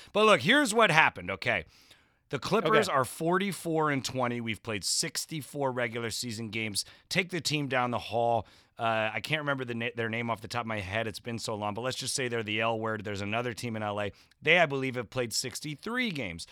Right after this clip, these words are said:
Speaker 1: So everyone in the N B A has played around sixty-three, sixty-four, sixty-five games. When it's all said and done, there will be eight additional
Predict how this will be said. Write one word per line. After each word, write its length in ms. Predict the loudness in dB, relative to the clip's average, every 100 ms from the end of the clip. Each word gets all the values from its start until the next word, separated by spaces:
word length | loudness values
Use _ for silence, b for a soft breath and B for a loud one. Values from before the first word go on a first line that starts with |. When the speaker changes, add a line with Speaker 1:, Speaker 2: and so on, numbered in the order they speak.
| B B
Speaker 1:
So 160 | 0 2
everyone 400 | 4 2 4 2
in 60 | 2
the 100 | 0
N 140 | 0
B 100 | 2 4
A 140 | 4
has 80 | 2
played 260 | -2 -2
around 560 | 0 0 4 6 6 2
sixty-three, 1000 | 0 0 -2 -6 -6 -8 -4 -2 0 0
sixty-four, 960 | -2 -4 -6 -8 -10 -6 -4 0 0 0
sixty-five 800 | -2 -6 -10 -6 0 2 2 0
games. 380 | -4 -2 -4 -8 B B B
When 180 | 0
it's 180 | 0 4
all 220 | 6 6
said 280 | 4 2 2
and 160 | 0 -2
done, 360 | 0 2 0 -6 _ _ _ _ _ _ -18 -6
there 200 | -2 0
will 80 | 0
be 240 | -4 -6 0
eight 320 | 0 0 -4 -4
additional 800 | -2 0 0 0 -2 -2 -2